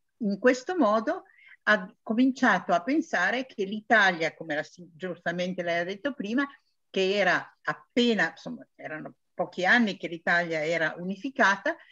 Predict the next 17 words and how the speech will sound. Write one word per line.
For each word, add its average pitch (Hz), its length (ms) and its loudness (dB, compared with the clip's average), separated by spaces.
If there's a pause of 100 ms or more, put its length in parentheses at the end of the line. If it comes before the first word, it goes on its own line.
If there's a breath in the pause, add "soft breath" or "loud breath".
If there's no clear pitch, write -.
(200 loud breath)
doveva 240 520 2
avere, 214 480 0
secondo 220 460 -6
lei, 180 240 -2
una 226 140 -2
moda 170 280 -4
nazionale 160 760 -6
e 240 80 -4
non 202 200 0
doveva 208 380 0
più 226 200 -6
guardare 185 520 2
a - 60 -4
Parigi 208 560 -4 (340)
come 196 640 -2 (160)
l'unica, 214 680 0 (320)
eh, 156 380 -2